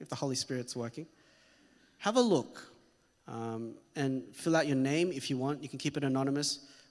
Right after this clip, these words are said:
what you're donating to. If you're giving cash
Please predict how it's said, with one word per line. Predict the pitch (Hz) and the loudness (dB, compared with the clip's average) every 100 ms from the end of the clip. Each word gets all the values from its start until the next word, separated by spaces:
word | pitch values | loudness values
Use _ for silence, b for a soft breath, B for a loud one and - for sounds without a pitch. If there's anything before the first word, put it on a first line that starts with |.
| - | -2
what | 127 | -2
you're | 139 | 0
donating | 127 143 143 139 135 | 2 2 4 4 4
to. | - 180 240 - - b b b b - | 4 4 2 -4 -20 b b b b -12
If | 120 | -4
you're | 131 | 0
giving | 135 131 | 2 2
cash | - 180 202 | 4 4 2